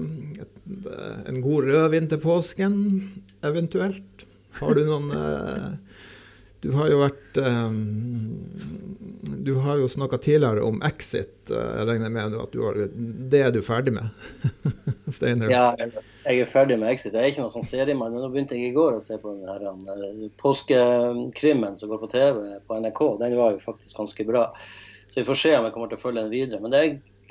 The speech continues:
Speaker 2: tenker meg, vi har jo snakket mye om musikk og T V-serier, men, eh, nå kan jeg jo prate om den største lidenskapen jeg har, som er fotball, og det er jo, eh, det er jo faktisk at allerede i, eh, kveld, tirsdagskveld, så er det jo landskamp med Norge og Montenegro.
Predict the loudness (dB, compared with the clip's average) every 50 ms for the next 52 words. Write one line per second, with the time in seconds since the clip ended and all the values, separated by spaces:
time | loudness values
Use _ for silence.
0 | -12 -6 -4 -4 -4 -4 -6 -4 -2 0 0 0 0 0 -2 -4 -4 -6 -6 -6
1 | -6 -6 -6 -4 -4 -6 -6 -6 _ -14 -12 -6 -2 -2 -2 -2 -2 -2 -2 -2
2 | -2 -2 -2 -2 -2 -2 -2 -2 -2 -2 -4 -6 -18 -20 -20 -20 -20 -20 -20 _
3 | _ _ -2 0 0 2 2 2 4 4 6 6 4 4 2 2 0 0 0 0
4 | -2 -2 -2 -2 -2 -2 -2 -2 -2 -4 -4 -2 -2 -2 0 0 2 2 2 0
5 | 0 -4 -2 -4 -4 -4 -4 -6 -6 -6 -6 -6 -2 0 0 0 0 -2 -2 -2
6 | -2 0 0 0 0 2 2 4 2 2 2 0 0 -2 -2 -4 -4 -6 -6 -8
7 | -10 -12 -12 -12 -14 -18 -20 -20 -20 -20 -20 -8 -2 0 2 2 2 0 0 -2
8 | -2 -2 -2 -2 -2 -2 -2 -2 -4 -4 0 0 2 2 4 4 4 4 4 4
9 | 2 2 0 0 0 0 0 -2 -4 -8 -10 -6 0 2 4 4 4 2 0 0
10 | 0 0 0 0 2 4 4 4 4 0 -2 -2 -2 -2 0 0 0 2 2 0
11 | 0 -2 -2 -2 0 0 -2 -6 _ -10 -6 -6 -6 -4 -6 -6 -6 -6 -6 -6
12 | -6 -4 -4 0 4 4 4 6 6 4 2 2 0 2 2 4 6 6 6 4
13 | 2 -2 -6 -10